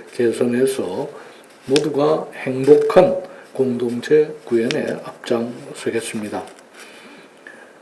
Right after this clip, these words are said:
존경하는 부산 시민 여러분, 그리고 교육가족 여러분, 최근, 어, 정책이 실종된 교육감 선거라는 보도가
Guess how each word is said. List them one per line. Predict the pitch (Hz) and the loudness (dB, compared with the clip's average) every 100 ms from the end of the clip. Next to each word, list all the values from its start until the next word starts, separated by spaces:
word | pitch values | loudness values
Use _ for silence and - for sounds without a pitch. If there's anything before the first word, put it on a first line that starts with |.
| - - - - | -20 -20 -20 -2
존경하는 | 147 156 147 139 151 180 185 190 | 0 6 6 6 4 2 0 -4
부산 | 147 131 139 | -2 2 2
시민 | 131 139 131 131 | 2 0 0 2
여러분, | 131 120 113 107 | 4 4 0 -6
그리고 | - 135 131 147 151 - | -4 -2 2 2 2 4
교육가족 | 135 123 139 127 120 | 4 6 6 6 6
여러분, | 113 107 104 90 - - - - - - - | 2 0 -4 -10 -16 -20 -20 -20 -20 -20 -16
최근, | - - 135 170 117 131 175 - - - - | -4 2 8 8 6 -2 -4 -8 -20 -18 -8
어, | 113 | -8
정책이 | - 151 165 - 165 156 | 2 2 4 2 4 2
실종된 | - 147 147 - 147 143 143 170 175 180 - | 2 -2 -4 6 6 8 8 8 4 -2 -6
교육감 | - 120 - 147 143 | 0 0 2 0 2
선거라는 | 135 131 123 131 131 156 175 175 | 0 -2 0 0 0 -2 -4 -6
보도가 | 113 107 110 131 139 | -6 -4 2 2 2